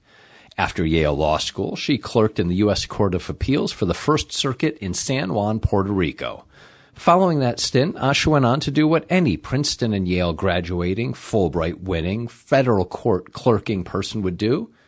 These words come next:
She joined the F B I as a special agent and later served as associate dean at Yale Law School. Sorry, I realize you likely now feel lousy about yourself. So do I. To make it worse, as you'll hear in our conversation,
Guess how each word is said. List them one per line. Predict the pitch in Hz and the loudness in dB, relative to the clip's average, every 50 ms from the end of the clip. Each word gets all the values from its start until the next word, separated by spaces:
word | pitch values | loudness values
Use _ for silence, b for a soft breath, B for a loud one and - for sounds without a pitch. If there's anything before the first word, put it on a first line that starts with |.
| b b b - | b b b -6
She | - - 170 | -4 -4 -4
joined | - 101 87 87 92 95 - | -2 -2 0 0 -2 -2 -2
the | 151 143 92 | -2 -2 -2
F | 76 - - | -2 -4 -4
B | - 139 135 131 | 0 2 2 4
I | 107 85 67 55 53 - - _ _ _ _ _ _ _ _ - | 4 2 0 -4 -10 -14 -18 _ _ _ _ _ _ _ _ -6
as | - 175 | -4 -4
a | 170 | -4
special | - - - - - - - 220 190 | -4 -2 -2 -2 -2 -2 -2 0 0
agent | 127 95 - - - - - - | 2 0 0 -4 -8 -12 -8 -4
and | 101 110 107 101 98 | -4 -2 -2 -2 0
later | 98 95 92 98 117 117 | 2 2 4 4 2 0
served | - - - 90 87 87 90 101 - | 0 -2 -2 -2 -2 -2 -2 -2 -4
as | 117 95 92 | -4 -4 -2
associate | 101 - - - 143 117 98 - - 71 67 - | -4 -4 0 2 2 2 2 0 -4 -6 -8 -8
dean | - - 71 71 82 98 | -8 -8 -6 -4 -4 -4
at | 113 82 | -6 -6
Yale | - 80 76 71 71 80 101 107 | -4 -4 -2 -2 0 0 0 0
Law | 98 82 71 60 - | 0 0 0 -2 -4
School. | - - - 67 57 - - - - _ B B B B B B B B B B B B B B | -8 -10 -10 -10 -12 -12 -14 -20 -20 _ B B B B B B B B B B B B B B
Sorry, | - - - 110 95 76 64 57 - - - | 0 2 4 6 6 4 2 -2 -6 -8 -8
I | - 95 101 101 | 0 2 4 4
realize | 101 98 107 120 113 101 95 87 87 - - | 4 6 6 6 6 6 4 2 2 2 2
you | 107 98 | 2 4
likely | 92 90 98 - - 110 95 | 4 2 2 0 0 -2 0
now | 90 85 87 | 0 0 -2
feel | - - 104 98 92 | -2 -2 -2 0 2
lousy | 95 98 98 98 87 80 - 76 | 2 2 4 2 2 0 -4 -6
about | 71 69 69 71 58 | -4 -4 -6 -6 -6
yourself. | 69 71 - - 65 62 - - - - - - _ _ _ _ _ | -6 -6 -4 -4 -4 -6 -8 -8 -10 -12 -16 -16 _ _ _ _ _
So | - - - 104 95 | -10 -2 0 0 2
do | 85 82 76 | 2 0 0
I. | 73 69 62 - - - - b b b b b b b b - | 0 -2 -4 -6 -10 -14 -20 b b b b b b b b -4
To | - 113 | 0 2
make | 107 95 110 | 2 2 2
it | 98 90 | 2 2
worse, | 110 113 104 80 78 78 - - | 4 4 6 4 4 2 2 2
as | 85 80 - | 2 2 4
you'll | 92 87 85 | 4 4 4
hear | - - 120 113 104 | 2 2 2 4 4
in | 98 95 | 4 4
our | 90 85 | 2 2
conversation, | - - 95 92 78 76 - - 90 90 92 - - 135 143 143 | 2 0 0 0 0 -2 -2 0 0 0 2 0 0 -2 -2 -4